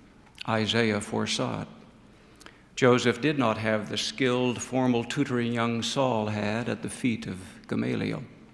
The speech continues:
Emma Smith reportedly said that Joseph, at the time of the translation of the Book of Mormon,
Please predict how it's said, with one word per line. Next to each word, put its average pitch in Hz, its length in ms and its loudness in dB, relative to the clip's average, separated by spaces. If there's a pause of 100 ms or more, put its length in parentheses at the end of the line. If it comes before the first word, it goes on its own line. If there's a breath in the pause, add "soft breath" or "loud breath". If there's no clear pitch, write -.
(1120 loud breath)
Emma 143 240 6
Smith 160 340 2
reportedly 117 600 4
said 110 340 2
that 110 160 2
Joseph, 113 600 0 (280)
at 110 140 -2
the - 80 0
time 113 460 2
of 107 80 -4
the 117 40 0
translation 117 760 0
of 101 80 -2
the 107 60 -2
Book 113 200 -2
of 110 80 -2
Mormon, 107 500 0